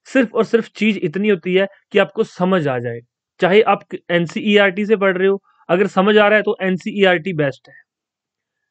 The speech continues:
एनसीईआरटी में नहीं समझ आया, किसी की बुक से समझ आ गया, कोई एक्सवाईजेड राइटर है,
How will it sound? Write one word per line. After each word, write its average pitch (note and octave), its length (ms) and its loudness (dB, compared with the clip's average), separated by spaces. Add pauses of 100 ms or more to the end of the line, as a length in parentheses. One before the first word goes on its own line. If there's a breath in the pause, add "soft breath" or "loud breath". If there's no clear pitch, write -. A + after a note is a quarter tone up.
(240)
एनसीईआरटी G#3+ 540 0
में A3 100 2
नहीं G#3 180 0
समझ A3 280 2
आया, A3 160 6
किसी G3+ 320 -8
की A3 140 -6
बुक F3+ 260 -6
से A3+ 100 4
समझ G#3+ 260 0
आ G#3+ 120 4
गया, G#3 200 0
कोई F#3+ 260 0
एक्सवाईजेड G3 500 -2
राइटर F#3+ 280 0
है, G3+ 100 0